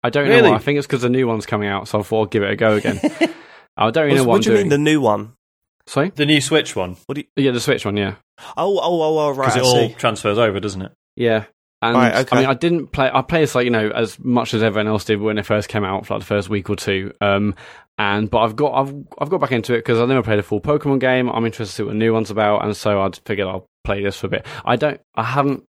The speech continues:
Speaker 1: I'm basically just, like, going around collecting them. I don't, I haven't, like, evolved any, like, Pokemon, so I don't, I'm clearly not playing it as it's really supposed to be played, but I'm,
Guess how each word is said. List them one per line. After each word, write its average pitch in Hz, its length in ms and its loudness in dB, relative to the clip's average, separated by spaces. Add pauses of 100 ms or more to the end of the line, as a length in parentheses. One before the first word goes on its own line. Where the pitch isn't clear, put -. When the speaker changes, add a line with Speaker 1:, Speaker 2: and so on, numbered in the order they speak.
Speaker 1:
I'm 117 140 0
basically 135 280 2
just, 107 140 -4
like, 113 140 2
going 110 180 2
around 107 160 -2
collecting 113 400 -4
them. 123 100 0
I 107 40 0
don't, - 140 -6
I - 40 -10
haven't, 113 220 -2
like, 101 280 -2
evolved 113 500 0
any, 110 420 0 (460)
like, 107 200 -2
Pokemon, 110 360 0
so 123 100 0
I 113 40 0
don't, - 120 0
I'm 107 220 0 (100)
clearly 123 220 2
not 104 160 -4
playing 104 240 0
it 101 40 -2
as 101 140 -2
it's 101 160 -8
really 107 200 0
supposed 104 260 -6
to 104 60 -6
be 95 40 -8
played, 101 320 -2
but 98 200 0
I'm, 98 220 -6